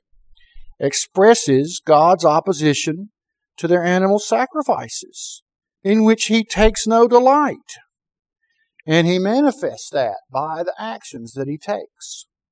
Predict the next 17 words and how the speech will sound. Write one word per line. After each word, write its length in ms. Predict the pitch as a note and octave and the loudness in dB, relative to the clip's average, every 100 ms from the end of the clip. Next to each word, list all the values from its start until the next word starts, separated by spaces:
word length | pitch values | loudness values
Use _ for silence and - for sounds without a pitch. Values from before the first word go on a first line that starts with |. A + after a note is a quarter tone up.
| _ _ _ _ - | _ _ _ _ -8
in 160 | C#3+ C#3+ | -4 -2
driving 560 | C3+ D#3 D#3 D3 D#3 | 2 4 4 2 -2
them 320 | C#3+ D3 C#3+ D#3 | 0 0 0 -4
away 540 | D3+ D3+ C#3+ B2+ C3+ D3+ _ _ _ _ - | -6 0 2 2 0 -6 _ _ _ _ -10
from 140 | D#3 | -8
the 120 | E3 | -6
temple, 420 | E3 A3 A3 - _ _ _ _ _ _ _ _ _ _ _ _ - - | -6 -6 -6 -10 _ _ _ _ _ _ _ _ _ _ _ _ -8 -2
because 320 | F#3 G3+ D#3+ | 0 0 0
the 100 | F#3 | -2
people 440 | G#3 B3 C4 B3+ | 4 4 4 0
had 220 | E3+ F#3 | 2 0
so 300 | - G#3 A3+ | 2 4 6
disregarded 960 | G3 G#3+ - F#3+ F3 G3 B3+ D#4+ A#3+ E3 | 6 2 2 -2 2 4 4 4 4 2
the 140 | G3 | 0
offerings 760 | D#3+ F#3+ C#4 D4+ F#3+ F#3 G3+ - | 0 2 2 2 -2 -2 -2 -2
to 120 | A#3+ | -4
God. 340 | A#3 B3+ D4 | 0 0 0